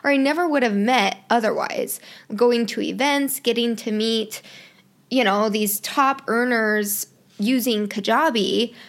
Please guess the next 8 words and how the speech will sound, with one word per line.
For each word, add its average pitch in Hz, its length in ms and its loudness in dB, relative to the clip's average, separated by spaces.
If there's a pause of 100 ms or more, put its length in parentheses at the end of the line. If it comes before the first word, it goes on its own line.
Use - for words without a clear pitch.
(160)
I - 60 -18
was 240 100 -14
like, 214 200 -12
"This 339 240 -2
is 302 140 -2
so 311 240 2
cool." 240 600 2 (420)
Um, 233 680 0